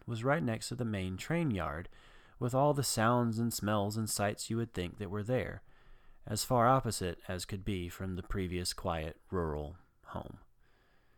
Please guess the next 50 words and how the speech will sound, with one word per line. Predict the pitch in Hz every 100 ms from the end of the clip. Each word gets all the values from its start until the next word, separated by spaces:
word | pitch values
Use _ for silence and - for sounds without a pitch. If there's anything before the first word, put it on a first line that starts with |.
| _ _ _ _ _ _ _ -
There | 165
was | 202 175
one | 139 139 135
silver | - 113 107
lining | 95 82 80
to | 82
all | - 67
of | 67 -
this. | - - - - _ _ - -
There | 127
were | 135
strange | 127 - 143 156 190 160
names | 113 123 117 82 78 98
written | 107 113
on | 110
the |
sides | 107 110 104 107
of | 107
the | 107
rail | 110 113
cars, | - - - - - - _ - _ _ _
names | 117 139 143
written | 143 135
in | 127
letters | 120 120 117 117 -
that | 95
John | 110 98 92 117
knew, | 170 170 78 76 - _ _ _ -
but | - 139
formed | 165 156 151
words | 170 170 120
that | 110
he | 107
could | 110 110
not | 98 -
pronounce. | 117 101 - - - - _ _ _ - _ _ -
These | 107 113 113
were | 131
Welsh | 135 165 - 92
names, | 67 62 80
and | 104
they | 104
offered | 110 117 120
a |
glimpse | 110 175 135 - 95
of | 95
the |
wealth | 85 90 117 135
of | 131
n-, | 117